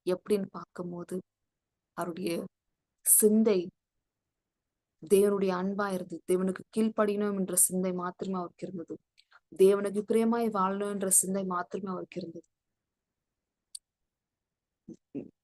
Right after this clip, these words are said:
இழந்து போன மனித குலத்தை மீட்க வேண்டும் என்ற சிந்தை அவருக்கு இருந்தது. இழந்து போன ஆத்துமாக்கள், ஆத்துமாக்கள் மேல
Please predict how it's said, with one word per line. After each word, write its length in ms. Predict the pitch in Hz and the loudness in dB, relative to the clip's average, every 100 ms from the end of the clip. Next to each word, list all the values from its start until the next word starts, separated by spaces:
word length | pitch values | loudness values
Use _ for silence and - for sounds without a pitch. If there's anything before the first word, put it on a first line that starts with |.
| _ _ _ _ _ _ | _ _ _ _ _ _
இழந்து 300 | 165 202 214 214 | 2 4 2 2
போன 240 | 220 226 220 196 - _ _ _ _ - | 0 2 0 -4 -12 _ _ _ _ 0
மனித 300 | 180 208 226 | 2 2 0
குலத்தை 380 | 220 214 214 226 | 2 2 2 -2
மீட்க 480 | 190 196 226 220 247 | 0 2 0 2 2
வேண்டும் 380 | 220 208 220 220 | 4 4 4 4
என்ற 200 | 196 185 | 0 0
சிந்தை 380 | 180 - 190 190 | 2 4 4 2
அவருக்கு 360 | 180 170 170 - | 0 -4 -10 -12
இருந்தது. 320 | - - - - _ _ _ _ - | -12 -12 -14 -16 _ _ _ _ -4
இழந்து 260 | 180 202 208 | 0 2 2
போன 260 | 220 220 196 | 4 2 4
ஆத்துமாக்கள், 680 | 202 - 220 208 214 208 196 185 _ _ | 0 0 2 2 2 0 -2 -4 _ _
ஆத்துமாக்கள் 640 | - 196 196 208 208 202 190 | -4 -4 -2 -2 -2 -4 -4
மேல 300 | 190 185 | -2 -2